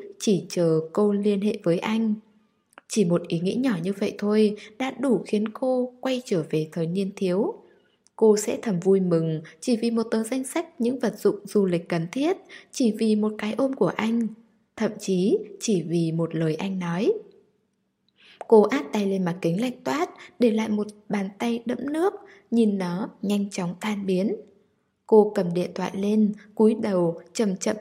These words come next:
gõ một tin nhắn. "Anh đã ngủ chưa?" Nghĩ một lát, cô xóa đi và sửa thành: "Các bạn học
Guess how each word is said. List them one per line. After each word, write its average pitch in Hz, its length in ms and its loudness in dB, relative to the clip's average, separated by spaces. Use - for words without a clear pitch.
gõ - 140 -2
một 294 140 -2
tin 196 200 2
nhắn. 220 480 -2
"Anh 208 260 2
đã 202 120 -2
ngủ 233 280 2
chưa?" 220 280 2
Nghĩ 214 120 4
một 247 180 2
lát, 214 260 -2
cô 269 120 6
xóa 240 240 -2
đi 254 220 -2
và 175 140 -4
sửa 170 340 -2
thành: 156 500 -4
"Các 285 140 2
bạn 208 160 -2
học 180 160 -2